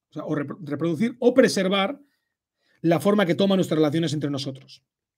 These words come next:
Bien, esta idea de comunismo como negación determinada, voy a intentar volver más tarde y saltármela ahora. Bien.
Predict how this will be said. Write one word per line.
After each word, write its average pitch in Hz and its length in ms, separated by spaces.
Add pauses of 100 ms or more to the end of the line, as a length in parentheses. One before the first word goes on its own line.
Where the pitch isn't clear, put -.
(1200)
Bien, 170 180
esta 165 160
idea 220 120
de 214 60
comunismo 190 480
como 170 180
negación 165 260
determinada, 190 640
voy 175 120
a - 20
intentar 170 260
volver 170 340
más 160 320
tarde 196 280
y - 20
saltármela 151 480
ahora. 202 360 (400)
Bien. 135 220